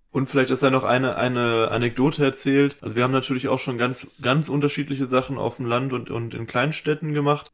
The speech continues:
Was häufiger gelungen ist, ist tatsächlich,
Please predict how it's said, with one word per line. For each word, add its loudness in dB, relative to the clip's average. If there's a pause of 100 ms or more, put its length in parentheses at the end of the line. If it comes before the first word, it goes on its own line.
Was -4
häufiger 2
gelungen 2
ist, -4
ist -6
tatsächlich, -2